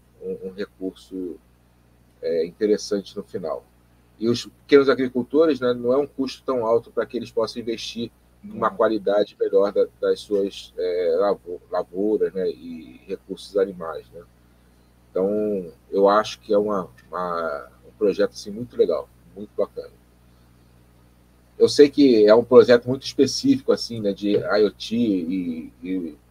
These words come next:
Speaker 1: e redes, né? E as pessoas que estão assistindo a gente, nós somos dezessete agora, no momento. Fora os outros que entraram e já saíram. É,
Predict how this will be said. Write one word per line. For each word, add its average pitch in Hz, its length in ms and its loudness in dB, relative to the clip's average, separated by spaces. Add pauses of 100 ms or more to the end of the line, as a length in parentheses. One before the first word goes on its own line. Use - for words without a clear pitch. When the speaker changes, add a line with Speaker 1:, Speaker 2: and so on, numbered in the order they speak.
(120)
Speaker 1:
e 95 80 -12
redes, 95 480 0
né? 113 220 -4 (560)
E 95 60 4
as 92 160 0
pessoas 104 340 0
que - 120 -18
estão 101 180 0
assistindo 98 360 0
a 90 60 6
gente, 98 380 -4 (360)
nós 95 160 -2
somos 110 280 -6
dezessete 113 560 2
agora, 92 340 0 (140)
no 101 60 -14
momento. 87 360 -6 (800)
Fora 107 220 4
os 101 100 -2
outros 107 220 2
que 107 100 -2
entraram 95 320 0
e 101 60 -4
já 101 100 2
saíram. 82 400 -4 (840)
É, 85 480 0